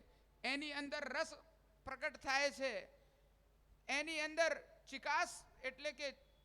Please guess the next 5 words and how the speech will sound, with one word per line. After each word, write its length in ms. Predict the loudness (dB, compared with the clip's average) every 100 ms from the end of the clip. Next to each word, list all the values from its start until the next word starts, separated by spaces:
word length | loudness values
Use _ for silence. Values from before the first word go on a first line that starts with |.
| -20 _ _ -20 -20 -20
સ્નિગ્ધતા 680 | -10 -6 -6 -4 0 2 2
પ્રકટ 380 | -2 -6 -6 -4
થાય 260 | -4 -4
છે, 180 | -8 -14 -18 -20 -20 _ _ _ _ _ -20 -20 -20 -20 -16 -4
ત્યારે 300 | 0 2